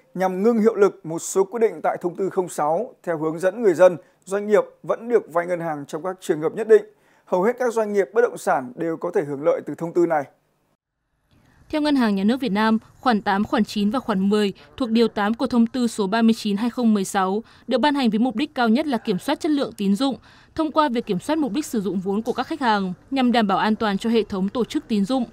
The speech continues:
Speaker 2: Tuy nhiên, các doanh nghiệp, hiệp hội liên quan đến bất động sản cho rằng các quy định này đã dựng nên rào chắn trong tiếp cận tín dụng. Theo chỉ đạo của Chính phủ, Ngân hàng Nhà nước đã sửa đổi thông tư này để hỗ trợ cho quá trình tái cấu trúc của các doanh nghiệp ngành bất động sản thông qua chuyển nhượng vốn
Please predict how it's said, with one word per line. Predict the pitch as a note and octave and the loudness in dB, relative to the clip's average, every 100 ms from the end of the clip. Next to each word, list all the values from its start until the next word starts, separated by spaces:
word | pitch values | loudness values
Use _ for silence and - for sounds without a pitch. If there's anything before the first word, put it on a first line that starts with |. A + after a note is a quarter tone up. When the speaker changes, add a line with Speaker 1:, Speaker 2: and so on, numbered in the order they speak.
| - - - - - | -12 -20 -20 -20 -4
Speaker 2:
Tuy | C4 | 2
nhiên, | A#3+ B3+ A#3+ A3+ - | 4 4 2 0 -2
các | D#4+ D4 | -2 0
doanh | C4+ | 2
nghiệp, | A#3 A3+ - - - | 4 4 0 -12 -4
hiệp | B3+ | 0
hội | B3+ A#3+ | 0 0
liên | C4 | -2
quan | C4 A#3+ | 0 0
đến | G#3 | 0
bất | D#4+ | -2
động | G#3+ | -4
sản | - G#3+ F3 | -2 -2 -2
cho | G3+ | -4
rằng | F#3+ G3+ F#3+ - - | 0 0 0 -6 -4
các | E4+ E4 | -4 0
quy | D4+ | 0
định | B3 G#3+ | 2 0
này | G3+ | 0
đã | F#3+ | -2
dựng | G#3+ B3+ A#3 | -2 2 4
nên | A3+ | 4
rào | G#3 F#3 | 2 -2
chắn | - F#3 | -2 -4
trong | F#3+ A3+ | 0 0
tiếp | D#4+ E4 | -2 -4
cận | G#3+ | -4
tín | A3 G3 | 0 0
dụng. | C4+ C4 - _ _ _ - | 0 -2 -6 _ _ _ -4
Theo | E4 | -2
chỉ | D4+ A#3 | 0 0
đạo | G#3+ | -2
của | G#3 | -4
Chính | - G3 | -2 -2
phủ, | - C#4+ G#3 - | 2 2 2 -4
Ngân | E4 D#4+ | -2 0
hàng | C4+ A3 | 2 2
Nhà | G3 | 2
nước | A3+ B3 | 0 0
đã | A3+ | -6
sửa | - B3+ | 0 2
đổi | G#3+ F3+ | 2 2
thông | A3+ G#3+ | 0 2
tư | A3+ | 2
này | G#3+ G3+ G3 - | 2 2 0 0
để | A3 | 0
hỗ | G3 C#4 | 0 0
trợ | F4 A3+ | 0 0
cho | B3 | -2
quá | A3+ G3 | -2 -4
trình | - B3 G#3 | 0 0 0
tái | G3 G3 | -2 -4
cấu | G#3 G3 | -4 -2
trúc | D#4+ F4 - | 0 -2 -2
của | B3 | -2
các | G#3+ D4+ | 2 0
doanh | D4+ C4+ | 0 2
nghiệp | A#3+ G3+ | 2 2
ngành | G#3+ G3 | 0 0
bất | B3+ | -2
động | A#3+ | -4
sản | - A#3 F#3 | -4 -4 -2
thông | A#3 G#3+ | -2 0
qua | A#3 A3 | 0 -2
chuyển | - F#3+ | -2 -4
nhượng | F#3 | -2
vốn | F#3+ G#3 G#3+ | 0 2 2